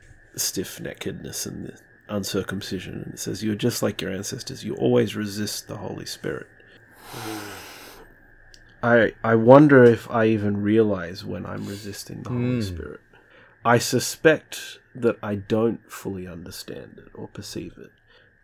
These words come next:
Speaker 1: but that it does, it does, it is something that, that has as its consequence an increased level of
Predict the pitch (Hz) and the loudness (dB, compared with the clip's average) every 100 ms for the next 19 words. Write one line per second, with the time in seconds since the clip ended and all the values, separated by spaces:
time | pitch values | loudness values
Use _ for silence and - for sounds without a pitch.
0 | - 110 - 104 101 - 117 117 117 110 | -4 -4 -4 -6 -6 -2 0 2 2 0
1 | - - - _ _ _ _ _ - 120 | -8 -10 -14 _ _ _ _ _ -10 -10
2 | 117 120 117 117 - - - - 117 120 | -4 2 4 2 -2 -10 -14 -6 -2 0
3 | 120 - 135 123 - 113 104 101 - _ | -2 0 0 0 -4 -4 -4 -8 -12 _
4 | _ _ - 92 - - 117 113 104 101 | _ _ -12 -12 -12 -10 -6 -4 -6 -8
5 | 95 76 - 107 98 107 - 95 76 - | -12 -14 -10 -10 -10 -14 -12 -14 -12 -12
6 | 104 101 - 117 104 - - 101 101 98 | -12 -10 -6 -6 -6 -10 -10 -6 -6 -8
7 | 87 90 - | -12 -14 -18